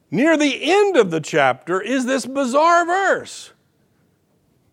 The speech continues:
And many of them didn't see in this life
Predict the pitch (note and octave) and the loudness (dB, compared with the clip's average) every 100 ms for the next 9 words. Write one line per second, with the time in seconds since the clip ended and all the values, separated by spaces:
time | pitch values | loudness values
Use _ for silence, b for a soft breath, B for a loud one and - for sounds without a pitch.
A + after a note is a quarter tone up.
0 | _ _ _ _ _ _ _ _ _ _ | _ _ _ _ _ _ _ _ _ _
1 | _ _ _ C#3 C3 C3+ B3 C4 A#3+ G#3+ | _ _ _ -4 -2 -2 -2 -2 -2 -2
2 | G3+ B2 E3+ A3 G#3+ F#3+ - - C#4 A#2 | -6 -4 -6 -6 -12 -14 -12 -6 -6 -6
3 | F2+ G#2+ - _ _ _ _ _ _ _ | -10 -14 -18 _ _ _ _ _ _ _
4 | - D#3 B2+ G#2 G2+ G3 C4+ - G3+ A#3+ | -4 -2 -2 -4 -4 -4 -4 -8 -6 -6
5 | B2+ D#2+ F2+ _ _ | -6 -10 -18 _ _